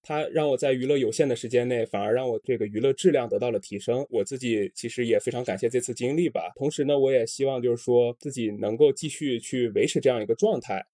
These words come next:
用我们心理学话讲，它叫一个神经可塑性。这个我们大脑的神经呢，其实是在不断地发生着变化的。呃，它跟我们每个人所做的事情，跟我们每个人所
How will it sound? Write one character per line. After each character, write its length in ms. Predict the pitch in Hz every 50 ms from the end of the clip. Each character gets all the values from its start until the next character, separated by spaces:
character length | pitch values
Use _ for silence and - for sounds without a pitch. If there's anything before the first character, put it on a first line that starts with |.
| _
用 180 | - 143 147 151
我 40 | 135
们 80 | 127
心 140 | 131 - 160
理 100 | 151 135 -
学 120 | - 147 127
话 180 | - 151 147
讲， 180 | 139 - 117 110
它 100 | 110 -
叫 200 | 123 - 139 131
一 60 | -
个 100 | 117 127
神 240 | 120 - - 117 123
经 160 | 135 151 175
可 160 | 180 - - 104
塑 160 | - - 147
性。 260 | - - 247 196 - -
这 180 | - 156 147
个 60 | 135 143
我 120 | 139 123
们 140 | 117 123 147
大 140 | - 202 208
脑 140 | 175 120
的 80 | 113 113
神 220 | - - 110 120
经 180 | 127 147 160 170
呢， 120 | 170 147
其 160 | 127 - - 131
实 160 | 123 135 127
是 240 | - - 147 131 120
在 260 | - 139 127 120 104 - _
不 80 | -
断 180 | 123 160 160 147
地 60 | 131
发 160 | - - 139
生 160 | 139 - 151 143
着 100 | 147 151
变 240 | - - 208 170
化 240 | 127 - 127 107 101
的。 120 | - 98 - - -
呃， 160 | - 123 120 151
它 160 | - - 165
跟 160 | - 180 180
我 80 | 165 139
们 120 | 135 143
每 160 | 151 139 120
个 80 | 113 139
人 260 | 131 123 120 120 135
所 380 | 135 - - 131 117 110 110 - - - - - -
做 140 | - 202 185
的 80 | 151
事 180 | - - 233 220
情， 200 | 190 - - - - -
跟 160 | - 165 165
我 100 | 165 147
们 80 | 135 147
每 140 | 151 127 117
个 120 | 123 135
人 320 | 127 120 117 117 120 135 135 _
所 100 | -